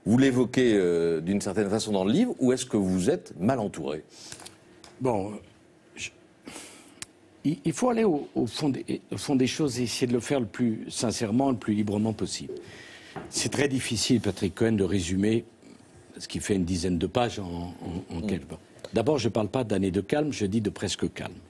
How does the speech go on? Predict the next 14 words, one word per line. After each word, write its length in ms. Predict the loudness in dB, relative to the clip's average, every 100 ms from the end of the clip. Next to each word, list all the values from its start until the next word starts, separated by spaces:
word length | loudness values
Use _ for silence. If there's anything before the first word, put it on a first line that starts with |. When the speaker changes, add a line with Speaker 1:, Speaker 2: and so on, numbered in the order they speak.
| -12
Speaker 1:
Mm. 40 | -12 -12 -20 -20 -20 -20 -20 -20 -20 -20 -20 -20
Speaker 2:
Je 140 | -10 -4
dis 160 | -2
de 80 | 0
Speaker 1:
Le 60 | 0
presque 320 | 0 0 2
est 120 | 2
entre 180 | 4 2
parenthèses. 480 | 2 0 -4 -8 -2
Speaker 2:
Oui, 220 | 2 2
de, 160 | 0 -4
de 180 | -2 -4
presque 400 | -2 -4 -4 -8
calme. 220 | -8 -14